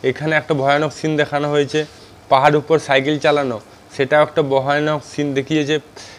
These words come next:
ট্রেনের উপরে মারপিট করা, সেটা একটা ভয়ানক scene দেখিয়েছে। প্রায় fight সিনগুলো খুব সুন্দর, fight সিকোয়েন্সি বা action সিকোয়েন্সি বলুন, সব কিছু perfect করা হয়েছে এখানে।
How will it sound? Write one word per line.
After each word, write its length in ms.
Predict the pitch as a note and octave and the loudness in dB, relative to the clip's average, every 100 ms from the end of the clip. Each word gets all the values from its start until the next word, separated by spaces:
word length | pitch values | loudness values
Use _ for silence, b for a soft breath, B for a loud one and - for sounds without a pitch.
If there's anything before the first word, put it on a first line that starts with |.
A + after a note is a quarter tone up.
| - | -2
ট্রেনের 260 | D3+ D#3 E3 | 2 4 2
উপরে 280 | D3+ D#3+ D#3+ | 2 2 2
মারপিট 440 | D3 D3 - D#3 | 2 2 -2 -6
করা, 300 | - C3+ F#2+ - | 0 0 0 -2
সেটা 240 | C#3+ C3+ | -4 0
একটা 200 | D3+ - | -2 0
ভয়ানক 420 | D#3 C3+ C#3+ D3+ C#3+ - | -2 0 0 -2 -6 -8
scene 160 | D#3 | -4
দেখিয়েছে। 400 | D3 C#3 D#3 F3 - B B - | -4 -4 -6 -6 -12 B B -6
প্রায় 200 | F3+ F#3 F#3 | 4 4 4
fight 260 | - F3 - | 4 4 4
সিনগুলো 560 | - G3 F#3+ F3+ F#3+ F#3+ | -4 0 2 4 4 2
খুব 280 | - G#3 - - | 0 -4 -4 -6
সুন্দর, 420 | D#3+ D#3+ D3+ B2+ - - | -4 0 2 2 0 0
fight 200 | C#3+ D3+ | 0 0
সিকোয়েন্সি 720 | - D#3+ E3 E3+ E3 - F3 D#3+ B B - | -6 -6 -2 0 -2 -2 -4 -4 B B 2
বা 80 | C#3+ | 4
action 340 | C#3 - E3+ | 4 0 -4
সিকোয়েন্সি 600 | D#3+ D#3+ E3+ E3 - E3+ | -2 -2 0 0 -2 -4
বলুন, 340 | D#3 E3 E3 D#3+ B B B - | 0 0 0 -6 B B B 4
সব 140 | D#3 D#3 | 4 4
কিছু 460 | F3+ E3 - F3+ D#3+ - - - - - | -4 -4 0 0 0 -2 -18 -20 -20 2
perfect 380 | C#3+ - F3 - | 2 4 -4 -2
করা 200 | D3 D3 | 2 4
হয়েছে 280 | C3+ G#2+ G#2+ | 2 -2 -4
এখানে। 200 | G#2 | -6